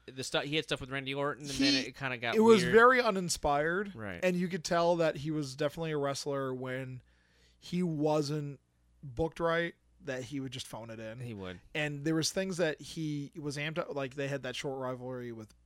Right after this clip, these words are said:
Speaker 2: uh, Daniel Bryan.
Speaker 1: Yeah.
Speaker 2: But then when they started adding in, like, Kane, it'd be like, "We don't need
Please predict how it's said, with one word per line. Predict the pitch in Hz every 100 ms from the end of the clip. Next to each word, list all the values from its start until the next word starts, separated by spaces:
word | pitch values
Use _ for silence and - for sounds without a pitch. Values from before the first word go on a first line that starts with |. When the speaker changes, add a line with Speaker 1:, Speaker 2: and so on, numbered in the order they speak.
| _
Speaker 2:
uh, | - 113 101 98 - _
Daniel | 156 131 120
Bryan. | 127 120 110 92 113
Speaker 1:
Yeah. | 113 92 - -
Speaker 2:
But | 175
then | 165
when | 185 185
they |
started | 185 185 175
adding | 151 156 143
in, | 143 135
like, | 123 113
Kane, | - 156 143 123
it'd | 117
be | 120
like, | 117 127
"We | 165
don't | 185 185
need | 151 151 165